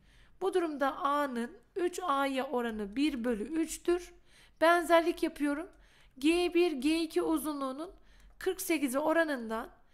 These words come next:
gerekli sadeleştirmeyi yaptığımda G bir, G iki uzunluğu on altı gelir arkadaşlar. Burada G noktası A B C üçgeninin ağırlık merkeziymiş.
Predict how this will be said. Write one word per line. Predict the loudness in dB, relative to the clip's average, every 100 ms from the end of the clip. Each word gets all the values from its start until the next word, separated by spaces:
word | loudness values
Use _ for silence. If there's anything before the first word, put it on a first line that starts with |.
| -20 -20 -4
gerekli | -2 0 0 -2
sadeleştirmeyi | -2 -2 -2 -2 -4 -4 -6 -6 -4
yaptığımda | -2 -4 -4 -4 -4 -2 -2 -2 -6 -18 -20 -20 -18 0
G | 2 2 0
bir, | -4
G | -4 -4 -4
iki | -2 -2
uzunluğu | -2 -2 -4 -4 -6 -8 -20 -20
on | -4 -2
altı | -2 -4 -6
gelir | -6 -4 0
arkadaşlar. | 0 0 -2 -4 -6 -12 -16 -20 _ _ _ _ _ _ _ _ _ _ _ _ _ _ _ _ -20 -20 -20 -20 -20 _ _ _ _ _
Burada | 8 10 10 6
G | 4 2 2
noktası | -2 0 0 2
A | 2 2 2
B | 2 0 2
C | 2 2
üçgeninin | -2 -2 -4 -4 -4 -4
ağırlık | 0 0 0 -2
merkeziymiş. | -2 -2 -4 -6 -6 -6 -8 -10